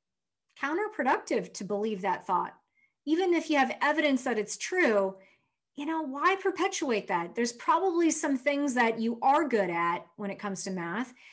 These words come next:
And if you leaned into those strengths and built on those beliefs, things would shift. In fact, I know that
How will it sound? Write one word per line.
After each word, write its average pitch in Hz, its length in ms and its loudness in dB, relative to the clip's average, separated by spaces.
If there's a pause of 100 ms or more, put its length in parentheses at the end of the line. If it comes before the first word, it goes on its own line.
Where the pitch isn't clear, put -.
(180)
And 226 80 2
if 240 160 2
you 247 160 0
leaned 269 360 2
into 269 220 -2
those 262 220 0
strengths 202 500 -4 (300)
and 214 200 -2
built 269 440 2
on 202 280 0
those 254 480 2
beliefs, 175 680 -4 (440)
things 233 200 -2
would 294 100 -4
shift. - 440 -6 (1040)
In 220 100 -4
fact, 247 540 2 (360)
I 285 280 6
know 208 760 0
that 208 240 -2